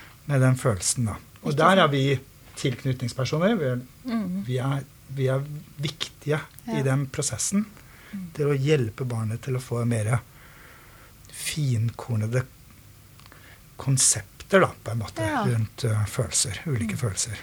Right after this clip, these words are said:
Speaker 1: Mm.
Speaker 2: Ja, så, så på en måte inni barnebarnet så er det liksom ubehag, da.
Speaker 3: Det er et
Speaker 1: Ja.
Speaker 2: Ikke sant?
Speaker 3: ubehag.
Speaker 2: Ubehag, jeg vet ikke hva jeg skal
Speaker 3: Mm.
Speaker 2: gjøre med det. Eh,
Speaker 1: Mm.
Speaker 3: Og det kommer
Speaker 2: trenger
Speaker 3: ut i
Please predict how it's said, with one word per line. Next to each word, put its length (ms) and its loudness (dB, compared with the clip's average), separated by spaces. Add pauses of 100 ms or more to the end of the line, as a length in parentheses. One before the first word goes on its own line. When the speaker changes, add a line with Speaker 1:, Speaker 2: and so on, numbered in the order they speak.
(140)
Speaker 1:
Mm. 200 4 (320)
Speaker 2:
Ja, 60 -2
så, 140 4
så 140 4
på 120 -4
en 100 4
måte 160 0
inni 580 4
barnebarnet 520 6
så 140 4
er 40 6
det 160 0
liksom 200 0
ubehag, 640 4
da. 120 8 (240)
Speaker 3:
Det 100 0
er 60 8
et 140 2
Speaker 1:
Ja. 220 8
Speaker 2:
Ikke 80 10
sant? 140 12
Speaker 3:
ubehag. 180 10
Speaker 2:
Ubehag, 300 8
jeg 140 8
vet 140 8
ikke 80 -10
hva 100 8
jeg 20 8
skal 140 10
Speaker 3:
Mm. 80 10
Speaker 2:
gjøre 100 4
med 160 6
det. 220 8
Eh, 240 8
Speaker 1:
Mm. 280 6
Speaker 3:
Og 100 6
det 180 6
kommer 220 6
Speaker 2:
trenger 160 12
Speaker 3:
ut 80 10
i 40 12